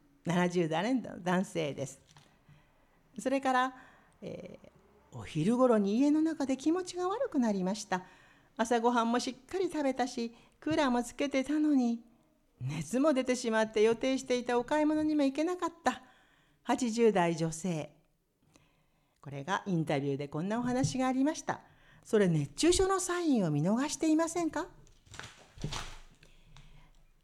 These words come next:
次のページです。三ページ目です。え、こんなサインが出たら要注意。熱中症予備軍。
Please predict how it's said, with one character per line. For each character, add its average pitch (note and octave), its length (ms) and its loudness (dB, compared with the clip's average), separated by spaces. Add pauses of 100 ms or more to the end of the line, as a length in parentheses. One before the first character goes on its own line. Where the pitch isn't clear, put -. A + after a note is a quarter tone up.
(460)
次 F#3 220 -2
の F3 120 0
ペ D#3 200 -4
ー E3 60 -10
ジ - 120 -12
で - 140 -6
す。 - 240 -10
三 F3 260 -4
ペ F3 160 -2
ー D#3 60 -2
ジ D3+ 140 -8
目 D#3 120 -8
で F#3+ 100 -4
す。 - 160 -12 (500)
え、 D3 140 -16 (480)
こ G#3 220 0
ん E4+ 200 2
な E4 180 -4
サ D#4+ 240 -2
イ D4+ 180 2
ン E3 160 -2
が D3+ 160 -4
出 F3+ 120 -2
た E3+ 140 -6
ら C3+ 160 -6
要 F#3 260 -2
注 G#3+ 320 -6
意。 C3+ 200 -10 (680)
熱 C4+ 200 4
中 F4+ 200 4
症 D#4+ 220 2
予 C4 140 4
備 A#3+ 180 0
軍。 C3 220 -4